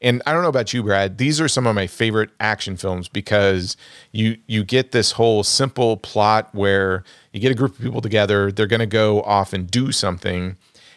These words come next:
And what's fun about that is you usually have a lead character, but behind them are all these different types of personalities. So I thought it would be cool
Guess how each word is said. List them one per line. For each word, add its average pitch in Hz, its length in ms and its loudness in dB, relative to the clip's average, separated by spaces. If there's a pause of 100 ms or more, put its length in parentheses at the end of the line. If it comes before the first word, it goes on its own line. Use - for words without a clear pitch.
And 113 300 -2
what's 120 180 0
fun - 200 2
about 113 260 2
that 104 340 0
is 101 360 2
you - 60 -14
usually 143 440 0
have 107 440 0 (100)
a 95 440 0 (140)
lead 127 320 -2
character, 95 680 0 (400)
but 107 100 -4
behind 135 560 0
them 95 480 -2
are 110 140 2
all 117 120 2
these 110 220 -4
different 107 400 -4
types 101 220 -4
of 92 80 -6
personalities. 90 720 -2 (580)
So 139 200 0
I 123 60 0
thought 147 220 0
it - 20 4
would 131 80 2
be 117 120 0
cool 110 680 0